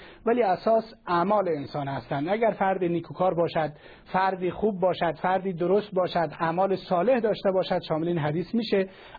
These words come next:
اما اگر یک انسان فاسق و فاجر در روز جمعه بمیرد، قطعاً پرسش و پاسخ خواهد شد. این است که اساس، اه، در واقع اون، اه، اعمال انسان هستند. انسانی که همیشه در عبادت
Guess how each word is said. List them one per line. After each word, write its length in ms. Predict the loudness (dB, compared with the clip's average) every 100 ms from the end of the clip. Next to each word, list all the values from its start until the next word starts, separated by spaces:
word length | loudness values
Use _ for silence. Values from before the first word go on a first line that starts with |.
| -4
اما 240 | 0 0
اگر 160 | 2 0
یک 140 | 0
انسان 380 | -2 0 0 0
فاسق 420 | -2 -4 -2 -2
و 80 | -2
فاجر 260 | 0 0 0
در 180 | 2 0
روز 240 | 0 -2
جمعه 500 | -2 0 0 0 0
بمیرد، 640 | 0 0 0 2 2 2 0 -6 -20 -6 -4 0
قطعاً 480 | -2 -2 -2 -2 -2
پرسش 400 | -2 -4 -2 -4
و 40 | -4
پاسخ 360 | -4 -6 -2
خواهد 420 | -2 0 0 0 -2
شد. 280 | 2 2 0 -10 -4
این 120 | 0
است 220 | 0 0
که 80 | -4
اساس، 720 | -2 -4 0 0 0 -2 -20 -20 -20 -6
اه، 180 | -2 -2
در 320 | 0 0 0
واقع 720 | 0 0 0 0 0 2 2 0 _ -20 -20 _ -2
اون، 440 | 0 0 0 0
اه، 440 | 2 2 2 0 -2 -2
اعمال 440 | 0 2 2 2
انسان 440 | -2 -4 -4 -4
هستند. 480 | -2 -6 -6 -4 -2
انسانی 340 | -2 0 -2 0
که 120 | -2
همیشه 260 | -2 0
در 180 | 2 2
عبادت 520 | 0 0 0 2 0